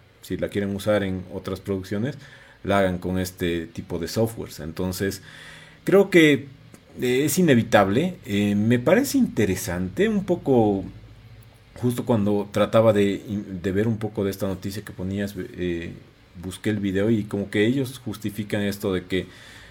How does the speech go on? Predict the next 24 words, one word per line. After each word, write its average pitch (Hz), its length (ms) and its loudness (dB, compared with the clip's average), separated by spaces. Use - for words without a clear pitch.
como 101 220 -6
que 110 100 0
la 107 120 4
voz 139 460 2
es 120 200 0
un 143 160 2
instrumento 120 720 0
más, 101 360 0
¿no? 101 180 -2
Y 107 120 2
así 113 200 -2
como, 107 420 0
eh, 98 280 2
cualquier 110 320 4
otro 120 240 2
instrumento 110 800 2
que 101 120 0
usas 101 600 0
lo 90 140 -4
puedes 101 380 0
mejorar 101 720 2
o 90 80 -4
cambiar 95 500 0
su, 92 320 -10